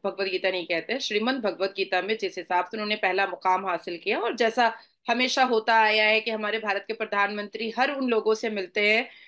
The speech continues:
जो वाकई में देश से बहुत मोहब्बत करते हैं, इस देश की सिविलाइजेशन से, यहाँ की संस्कृति से बहुत मोहब्बत करते हैं।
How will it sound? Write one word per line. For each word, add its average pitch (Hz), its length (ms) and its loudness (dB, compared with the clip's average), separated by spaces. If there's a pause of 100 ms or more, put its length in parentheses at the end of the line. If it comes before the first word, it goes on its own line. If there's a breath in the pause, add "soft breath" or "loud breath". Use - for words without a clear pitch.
(260 loud breath)
जो 269 180 2
वाकई 214 420 0
में 262 200 -2
देश 247 280 2
से - 200 -4
बहुत 208 340 -4
मोहब्बत 196 420 -4
करते 202 260 0
हैं, 220 200 2
इस 226 120 -4
देश 214 240 2
की 240 120 -8
सिविलाइजेशन 202 840 0
से, 214 220 0
यहाँ 190 280 -2
की 208 100 -8
संस्कृति 226 580 -4
से 214 120 -4
बहुत 185 280 0
मोहब्बत 175 400 -6
करते 170 260 -6
हैं। - 180 -8